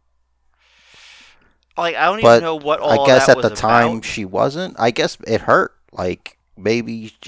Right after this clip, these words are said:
Speaker 2: like, it's, it's, she probably did hurt the hole, and it was like,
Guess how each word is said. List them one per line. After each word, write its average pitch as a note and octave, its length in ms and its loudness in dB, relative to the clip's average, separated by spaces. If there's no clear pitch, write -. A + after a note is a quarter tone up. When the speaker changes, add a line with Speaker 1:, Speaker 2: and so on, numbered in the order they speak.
Speaker 2:
like, G#2 380 -10
it's, - 300 -8
it's, - 360 -12
she G#2+ 200 -12
probably A2 580 -2
did G#2 380 -6
hurt G#2+ 380 4
the B2 80 -4
hole, A#2 420 4
and G#2 560 2
it G2+ 120 -6
was G2+ 220 -6
like, G2 240 -2